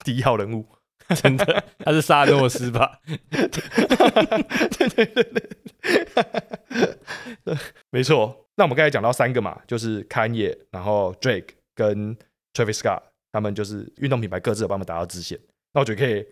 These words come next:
Speaker 1: 让观众来投个票好了，就是从上述三位中，大家最喜欢哪位艺人推出的系列，然后欢迎在底下留言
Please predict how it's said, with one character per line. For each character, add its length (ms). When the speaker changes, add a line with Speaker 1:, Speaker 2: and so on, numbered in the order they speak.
Speaker 1:
让 380
观 200
众 140
来 240
投 180
个 80
票 180
好 120
了， 240
就 100
是 140
从 200
上 220
述 160
三 140
位 100
中， 300
大 160
家 220
最 140
喜 120
欢 160
哪 120
位 120
艺 120
人 160
推 120
出 120
的 80
系 160
列， 200
然 120
后 100
欢 180
迎 60
在 100
底 140
下 160
留 220
言 220